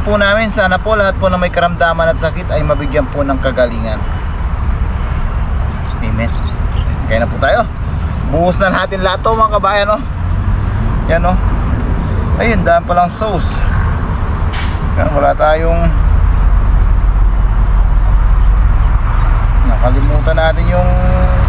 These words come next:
sandok natin. Kahit kutsara lang, hindi tayo nakapagdala. Kaya na po tayo, mga kabayan. Wow. Yung mga langaw talaga dito, naaamoy tayo. Nagluto na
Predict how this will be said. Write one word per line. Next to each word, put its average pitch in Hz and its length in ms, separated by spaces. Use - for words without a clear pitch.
sandok - 400
natin. 190 400
Kahit 170 220
kutsara 190 640
lang, 226 160
hindi 185 80
tayo 185 160
nakapagdala. 180 540
Kaya 151 160
na 160 160
po 165 80
tayo, 180 320
mga 208 160
kabayan. 208 360
Wow. 156 240
Yung 226 240
mga 220 240
langaw 220 320
talaga 214 240
dito, 220 320
naaamoy 226 640
tayo. 220 320
Nagluto - 480
na 196 100